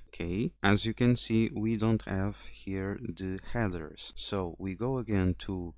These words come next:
Management Studio. We don't want to write the columns one by one, so we can go here, right click and copy the headers.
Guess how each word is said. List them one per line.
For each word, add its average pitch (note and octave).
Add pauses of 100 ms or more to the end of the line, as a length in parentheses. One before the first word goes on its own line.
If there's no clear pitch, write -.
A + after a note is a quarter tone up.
Management F2+
Studio. G#2+ (500)
We A2+
don't B2+
want G#2
to G#2
write F#2+
the -
columns F2+ (220)
one G2
by F2
one, F2+
so -
we F2+
can F#2
go E2+
here, A#2 (220)
right G#2
click A2
and G2
copy G#2
the G2
headers. D#2